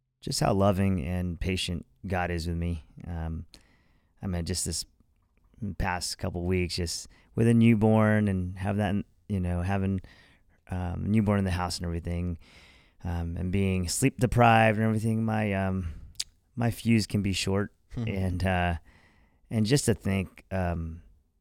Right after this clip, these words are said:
Speaker 1: <laughs> that that's not the way God treats me. <laughs>
Speaker 2: Yeah.
Speaker 1: Uh, he's such a better, better father. And, um, and so I'm thankful for my God, <laughs> my good father. Um, I am thankful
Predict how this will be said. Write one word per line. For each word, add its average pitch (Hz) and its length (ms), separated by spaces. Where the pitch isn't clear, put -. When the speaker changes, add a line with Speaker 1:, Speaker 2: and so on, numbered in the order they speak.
Speaker 1:
<laughs> - 520
that 101 120
that's 104 200
not 87 140
the 90 80
way 87 120
God 80 260
treats - 240
me. 85 260
<laughs> 139 60
Speaker 2:
Yeah. 73 280
Speaker 1:
Uh, 87 180
he's 90 420
such - 300
a 104 40
better, 95 340
better 92 280
father. 92 600
And, 87 380
um, 82 480
and 98 80
so 107 100
I'm 101 140
thankful 117 320
for 107 380
my 95 160
God, 82 340
<laughs> - 380
my 87 120
good 87 200
father. 80 380
Um, 82 480
I 92 180
am 90 120
thankful 92 560